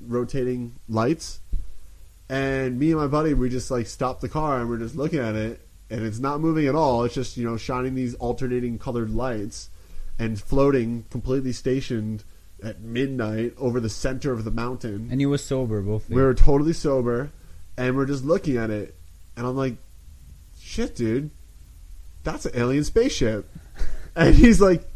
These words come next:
Speaker 1: "Yeah, that is definitely an alien spaceship." And we're just sitting there, and it's just like, yeah, we're just looking. It's like, okay, um, it's either an alien spaceship or it's a helicopter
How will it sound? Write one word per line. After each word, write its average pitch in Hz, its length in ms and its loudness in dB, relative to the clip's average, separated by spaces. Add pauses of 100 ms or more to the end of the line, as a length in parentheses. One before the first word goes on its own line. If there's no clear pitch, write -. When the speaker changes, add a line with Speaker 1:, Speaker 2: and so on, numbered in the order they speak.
(440)
Speaker 1:
"Yeah, 151 420 6 (460)
that 160 160 6
is 156 220 2
definitely 147 680 2
an 156 80 2
alien 123 440 0
spaceship." 123 600 0 (460)
And 151 100 0
we're 185 100 6
just 185 180 2
sitting 185 240 4
there, 135 260 2
and 139 80 0
it's 135 80 -4
just 170 160 -4
like, 170 200 2 (180)
yeah, 156 340 -4
we're 123 160 -4
just 160 160 0
looking. 190 240 2 (100)
It's 135 120 -2
like, 151 140 0
okay, 151 500 0 (500)
um, 113 480 -6 (140)
it's 120 120 -12
either 143 200 0
an 135 40 0
alien 175 280 2
spaceship 123 640 0 (520)
or 131 140 0
it's 135 120 -2
a 127 40 -6
helicopter 143 1040 -4